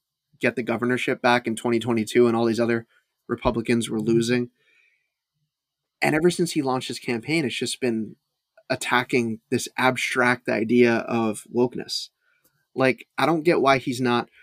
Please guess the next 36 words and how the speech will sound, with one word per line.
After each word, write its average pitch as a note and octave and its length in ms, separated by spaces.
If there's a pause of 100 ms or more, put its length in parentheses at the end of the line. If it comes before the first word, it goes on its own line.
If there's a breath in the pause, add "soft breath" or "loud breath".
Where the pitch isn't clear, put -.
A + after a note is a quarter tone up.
(220 soft breath)
'cause D#3 140
even, G#3 260
even F#3+ 220
his D3 140
book, - 260
he A#2+ 120
says C3 260
Florida's B2+ 420
blueprint C3+ 480
for B2 300
America. A#2 560
Like, G#2+ 180 (120)
that's D#3+ 320
what C#3 100
he B2 60
should A#2 200
be A2+ 100
running A#2 300
on. A2 180
The A2+ 80
things C#3 300
that C#3 100
I'm A#2+ 140
doing A#2+ 300
in A2 80
Florida, B2+ 500 (420)
I C3 100
can B2 180
replicate A#2 420
across A2 320
the - 100
nation. A#2+ 380
And A2+ 160
look D#3 180
at - 100
me. A#2 260